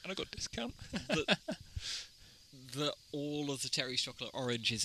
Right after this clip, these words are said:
Speaker 2: accidentally went on a poor price? Or
Speaker 1: No, they were supposed to do that.
Speaker 2: Okay.
Speaker 1: I said, "You buy one, you get two free."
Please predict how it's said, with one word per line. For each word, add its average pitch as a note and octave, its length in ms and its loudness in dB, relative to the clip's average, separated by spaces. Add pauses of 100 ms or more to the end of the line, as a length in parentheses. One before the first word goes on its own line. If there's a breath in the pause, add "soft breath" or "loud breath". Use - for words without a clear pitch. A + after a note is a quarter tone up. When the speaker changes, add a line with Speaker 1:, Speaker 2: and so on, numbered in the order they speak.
(140)
Speaker 2:
accidentally A#2 800 6
went A2+ 540 2
on A#2+ 120 0
a A#2 140 0
poor A2+ 340 2
price? - 680 0 (100)
Or G2 280 4
Speaker 1:
No, G3 140 12
they G#3+ 140 8
were F3+ 80 8
supposed C#3 320 8
to A2+ 80 2
do G2 160 8
that. F2+ 240 6
Speaker 2:
Okay. D3+ 420 4 (640 loud breath)
Speaker 1:
I - 20 0
said, C3 140 10
"You C3+ 120 8
buy D3 280 12
one, B2+ 200 8
you A2+ 60 12
get A2 180 12
two A#2 220 6
free." G2 380 6